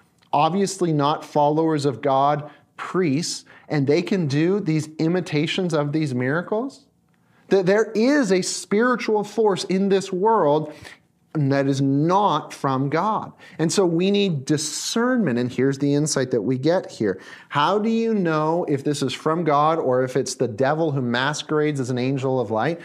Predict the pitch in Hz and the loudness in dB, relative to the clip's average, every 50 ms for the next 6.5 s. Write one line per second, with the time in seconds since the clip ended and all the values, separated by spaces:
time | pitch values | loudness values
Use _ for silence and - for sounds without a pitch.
0 | - - - - 139 143 147 147 160 160 165 156 147 143 139 139 151 180 220 254 | -18 -18 -4 -2 0 0 0 0 0 0 0 2 2 2 2 2 2 2 2 0
1 | 269 - - - - _ _ _ _ _ _ _ _ _ _ _ - _ _ _ | -2 -4 -10 -18 -20 _ _ _ _ _ _ _ _ _ _ _ -20 _ _ _
2 | - 180 139 143 147 175 202 196 - 143 139 143 131 123 147 165 - 143 131 139 | -4 0 2 4 4 4 2 0 0 0 2 2 2 2 2 0 0 0 0 2
3 | 139 147 147 143 - 170 165 147 113 117 135 131 127 127 131 135 147 160 147 - | 2 2 0 0 -2 -2 -2 -2 0 0 2 2 2 2 2 2 0 -2 -4 -8
4 | - _ _ _ _ _ _ _ _ _ _ _ _ _ _ - - _ _ _ | -16 _ _ _ _ _ _ _ _ _ _ _ _ _ _ -20 -20 _ _ _
5 | _ - 127 117 110 143 135 143 151 135 123 107 98 107 110 135 139 151 175 180 | _ -6 -4 0 0 0 0 0 -2 -2 -2 -6 -10 -4 0 2 2 2 0 -2
6 | 185 - 208 185 185 180 180 180 156 | -4 -4 -2 -2 -2 -2 -2 -4 -6